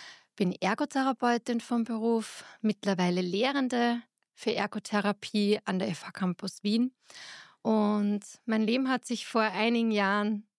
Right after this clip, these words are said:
drastisch verändert und dank einer Superheldin, deren Name ich noch immer nicht kenne, darf ich heute wieder hier sitzen,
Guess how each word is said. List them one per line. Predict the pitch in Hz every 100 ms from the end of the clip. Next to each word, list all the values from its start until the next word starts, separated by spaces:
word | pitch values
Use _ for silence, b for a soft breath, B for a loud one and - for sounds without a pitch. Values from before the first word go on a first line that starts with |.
| _
drastisch | 214 220 208 - 233 -
verändert | - - 214 262 302 302 - -
und | 226 220 - -
dank | 208 196 220 -
einer | - 208 208 214
Superheldin, | - 254 247 233 220 214 226 214 220
deren | 208 214 208
Name | 190 185 196
ich | 196
noch | 208
immer | - 254
nicht | 247 -
kenne, | - 220 220 226 B B B
darf | - 196
ich | 190 -
heute | 196 - 196
wieder | 196 202
hier | 190
sitzen, | - 285 - 262 247 247